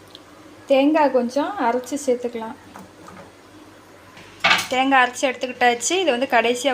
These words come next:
ஊத்திக்கலாம். இப்போ வெங்காயம், தக்காளி அரைச்சி வச்சதை ஊத்தலாம். குழம்பு கொதிச்சிட்டு இருக்கு. இப்ப வெங்காயம், தக்காளி அரைச்சு வச்சதை எடுத்து கலந்துக்கலாம். நமக்கு இந்த மாதிரி பண்ணும்போது குழம்பு வந்து திக்கா கிடைக்கும். வெங்காயம், தக்காளி வதக்கி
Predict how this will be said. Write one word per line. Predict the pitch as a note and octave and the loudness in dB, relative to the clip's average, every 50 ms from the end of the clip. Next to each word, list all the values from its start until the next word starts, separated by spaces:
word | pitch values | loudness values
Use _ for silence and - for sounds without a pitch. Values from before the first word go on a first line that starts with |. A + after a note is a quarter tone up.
| A#3+ | -2
ஊத்திக்கலாம். | A#3+ A#3+ A#3+ A#3 A#3 A#3 B3+ D4 E4+ E4+ - - - - - - - - - - - - - - - A#3+ | -2 -4 -6 -6 -2 0 0 0 0 -2 -8 -14 -20 -20 -20 -20 -20 -20 -20 -20 -20 -20 -20 -16 -14 -12
இப்போ | A#3 - C4+ C#4+ C#4+ C#4 | -2 2 4 4 6 6
வெங்காயம், | B3 B3 C4 C#4+ D4 C#4+ | 4 4 4 4 4 2
தக்காளி | C4+ C4 A#3+ A3+ A3+ A3 | 2 0 0 0 2 0
அரைச்சி | A3 A3 A3 - C4+ | 0 -2 -2 -4 -4
வச்சதை | A#3 - A#3+ A#3+ B3+ B3 A3+ | -4 -4 -8 -8 -8 -8 -8
ஊத்தலாம். | A3 - G3 F#3 F#3 - - - - - - - - - - - - - - - - - - - - - | -8 -6 -6 -6 -6 -8 -12 -20 -20 -20 -20 -20 -20 -20 -20 -20 -20 -20 -20 -20 -20 -20 -20 -20 -12 -6
குழம்பு | C#4 B3+ C4 C4+ C4+ C4+ C4+ C4+ | -2 -2 0 0 0 -2 -2 -2
கொதிச்சிட்டு | C4 B3+ B3+ B3+ - C#4+ C4 - A#3 | -4 -4 -4 -4 -4 -4 -4 -4 -8
இருக்கு. | A#3 - B3+ C#4+ E4 F4+ | -6 -2 0 0 0 0
இப்ப | F4 D4 A#3 | 0 -2 -2
வெங்காயம், | A3 A3+ A#3+ B3+ C4+ C4 | 0 -2 -2 -2 -2 -4
தக்காளி | B3+ - A#3 A3 A3 G#3+ | -2 -2 -2 -2 -2 -4
அரைச்சு | G#3+ A3+ - - B3+ | -6 -8 -8 -8 -8
வச்சதை | A3+ - B3 A#3+ A3+ G#3+ | -8 -8 -8 -8 -8 -10
எடுத்து | G#3 - - C4+ D#4 G#4+ - - - - - - - - - - - - - | -12 -8 -4 -4 -4 -4 -6 -10 -20 -20 -20 -20 -20 -20 -20 -20 -20 -16 -12
கலந்துக்கலாம். | - G#3+ G#3+ A3 A3 G#3+ G#3+ G#3+ G3+ - - - - - - - - - - - - - - - - - - - - - - - - - - - - - - - - - - - - - - - - - - - - - | -10 -10 -10 -10 -12 -14 -14 -16 -18 -18 -20 -20 -20 -20 -18 -16 -16 -16 -16 -18 -20 -20 -20 -20 -20 -20 -20 -20 -20 -20 -20 -20 -20 -20 -20 -20 -20 -20 -20 -20 -20 -20 -20 -20 -20 -20 -20 -20 -20 -20 -20 -20 -14 -10
நமக்கு | A#3 A#3 B3+ C4+ C4 D4 | -8 -8 -8 -6 -6 -4
இந்த | C4+ C4+ C#4 C#4 | -2 0 0 0
மாதிரி | D4+ D#4 D4+ - | 0 0 0 0
பண்ணும்போது | C4+ B3+ C4 C4+ B3+ C4+ C#4 D4+ - D4 | 0 0 0 0 -2 -2 -2 -2 0 0
குழம்பு | B3+ B3+ C#4+ D#4 D#4+ D4+ | 0 2 0 -2 -2 -4
வந்து | C4 D4+ C#4+ - | -4 -6 -6 -8
திக்கா | C4+ - - D#4 D#4 D4 B3+ | -10 -6 -4 -2 -2 0 -2
கிடைக்கும். | A#3 A3+ A3+ A3+ B3 C#4+ D4+ | -2 -4 -6 -6 -4 -2 -2
வெங்காயம், | C#4 A#3 B3 C#4+ D#4 D#4 D#4+ | -2 0 0 -2 -2 -2 -2
தக்காளி | C#4+ B3+ A#3 A3 A3+ | -4 -4 -4 -2 -2
வதக்கி | G#3+ G#3 C4 C4+ - D#4 | -2 -4 -4 -6 -8 -10